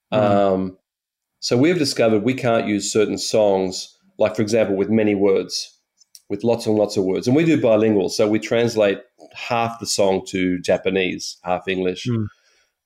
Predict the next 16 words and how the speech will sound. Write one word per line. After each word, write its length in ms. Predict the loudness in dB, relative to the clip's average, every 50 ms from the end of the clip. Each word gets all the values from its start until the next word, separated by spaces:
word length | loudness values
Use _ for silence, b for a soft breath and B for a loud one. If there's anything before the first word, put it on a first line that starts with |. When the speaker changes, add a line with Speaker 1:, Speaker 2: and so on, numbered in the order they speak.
| _ _ _ _ -2
Speaker 2:
Lots 260 | 0 0 0 0 0
of 80 | 0
words, 400 | 2 4 4 4 4 2 0 -4 -6 -6
we 80 | -4
just 180 | -2 -2 -4 -2
can't 320 | -2 0 0 0 0 0
do 180 | 0 2 2 2
it, 120 | 2 0
no 100 | 2 2
matter 180 | 2 2 2 2
how 80 | 2 2
much 220 | 2 0 0 -2
we 80 | -4 -2
love 300 | 2 2 2 2 2 0
that 180 | 0 0 -2
song. 440 | -2 0 2 2 2 2 0 -4 -8